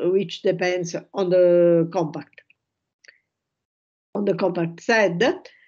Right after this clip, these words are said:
And as we have, uh, seen, uh, uh, discussed before, a weak solution, uh, may not exist. Uh, so,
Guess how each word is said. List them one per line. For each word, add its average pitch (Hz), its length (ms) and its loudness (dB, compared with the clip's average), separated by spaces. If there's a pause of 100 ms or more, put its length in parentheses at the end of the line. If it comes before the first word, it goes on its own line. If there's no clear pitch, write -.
(300)
And 247 360 2
as 294 200 4
we 311 200 4
have, 254 480 -2
uh, 226 280 -4
seen, 262 680 -2
uh, 240 40 -4
uh, 185 840 -6
discussed 220 680 -4
before, 220 480 -4
a 202 120 0
weak 220 180 -8
solution, 233 840 -2
uh, 226 160 -4
may 214 220 -4
not 202 240 -6
exist. 190 680 -2 (420)
Uh, 220 240 2
so, 254 760 2